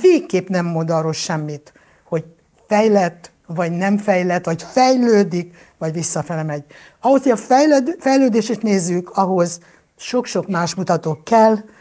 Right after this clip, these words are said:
például kellenek a bérek, kell a várható élettartam, kell, hogy hányan élünk, a számunk csökken vagy nő, tehát sok egyéb mutató kell, és mi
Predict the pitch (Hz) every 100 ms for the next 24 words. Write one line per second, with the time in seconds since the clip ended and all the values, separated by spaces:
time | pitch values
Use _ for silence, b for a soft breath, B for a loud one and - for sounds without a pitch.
0 | b b - 240 202 170 156 151 - 180
1 | 165 160 143 151 202 214 196 180 180 -
2 | _ - 202 180 180 175 170 170 165 196
3 | 214 185 - 180 160 - 165 160 - 202
4 | 175 160 156 - 233 226 190 185 170 170
5 | 165 165 B B B 165 170 - - 226
6 | 202 175 165 - 226 220 196 170 165 196
7 | 214 196 170 - 247 - - 190 175 165
8 | 185 175 170 160 - 254 294 285 B B
9 | B - - 240